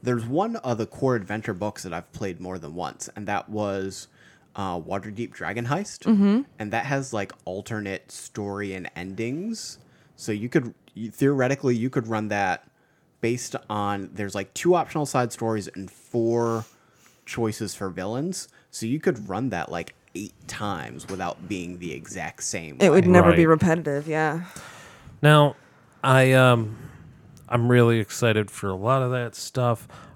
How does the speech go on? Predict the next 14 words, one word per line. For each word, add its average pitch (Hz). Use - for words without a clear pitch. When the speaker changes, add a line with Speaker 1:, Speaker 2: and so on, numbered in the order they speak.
Speaker 3:
I 101
really 110
want, 107
um, 95
to 110
see 117
where 107
five 98
point 101
five 123
E, 87
um, 101
puts 107
us. 143